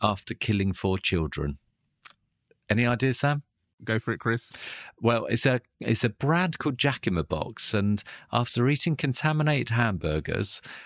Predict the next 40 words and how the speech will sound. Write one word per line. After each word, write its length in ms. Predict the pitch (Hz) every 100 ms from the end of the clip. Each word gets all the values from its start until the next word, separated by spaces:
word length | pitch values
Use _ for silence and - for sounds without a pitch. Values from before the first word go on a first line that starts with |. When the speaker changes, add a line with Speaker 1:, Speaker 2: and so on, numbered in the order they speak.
| -
Speaker 1:
um, 300 | 90 90 90
I'm 240 | - 95 104
gonna 160 | 101
say 160 | 98 92
allegedly 480 | 90 90 - 78 82
because 240 | 87 80
I've 120 | 82
only 180 | 90 82
checked 240 | - 90
this 120 | 82 -
from 220 | 85 82
one 160 | 85
source, 420 | 80 87 80 82 - - - -
four 360 | - 143 143
children 440 | - 135 113 110 95
died 460 | 95 85 80 85
and 100 | 95
more 220 | 92 92
than 160 | 92 87
a 80 | 85
hundred 360 | 110 113 107
seventy-five 640 | 101 110 92 92 98 92 -
people 300 | 92 85 85
were 100 | 85
hospitalized, 1080 | - 104 - 82 - 80 78 80 98 - - - - -
but 100 | 92
they 140 | 98
now 360 | 104 107 110 110
sell 720 | - - 87 87 85 82 - -
five 280 | - 110 104
hundred 380 | 95 90 87 85
fifty-four 540 | 131 - 95 - 90
million 420 | 87 85 85 82
tacos 540 | 82 - 85 90 78 87
a 40 |
year 220 | 82 80
in 80 | 80
the 120 | 78
U 180 | 80 73
S. 320 | - - -